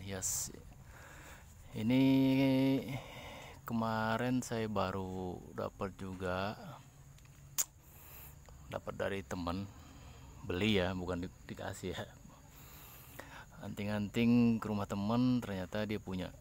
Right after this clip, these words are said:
Dia nursery juga, cuman khusus, eh, alokasia sama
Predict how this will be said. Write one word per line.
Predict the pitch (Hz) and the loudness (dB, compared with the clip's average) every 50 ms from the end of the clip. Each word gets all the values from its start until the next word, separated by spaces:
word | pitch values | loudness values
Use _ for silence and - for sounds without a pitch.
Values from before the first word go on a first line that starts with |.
| - - - - - - | -18 -20 -20 -20 -12 -8
Dia | 113 107 110 110 120 120 | -4 2 4 4 6 6
nursery | 123 113 107 - 117 104 101 104 104 101 | 6 4 2 2 2 2 2 2 0 -2
juga, | 92 87 87 87 85 | -2 -2 -2 -4 -4
cuman | - 98 98 104 107 107 107 104 - | -4 -2 0 2 2 2 2 0 0
khusus, | - - 92 - - - 95 92 - - - - - - - - - - - - - | -2 -6 -8 -6 -4 -4 -4 -4 -4 -6 -6 -4 -4 -4 -2 -2 -2 -2 -4 -4 -4
eh, | 92 95 95 95 90 90 - - | -2 0 0 2 0 0 0 0
alokasia | 95 95 95 - - 98 95 - - - 95 98 98 95 | 0 0 0 -2 -2 -4 -4 -4 -4 -4 -2 0 0 0
sama | - - 90 87 87 87 90 87 87 85 85 85 85 85 85 | 0 -2 -4 -2 -2 -2 -2 0 0 0 0 -2 -2 -2 -4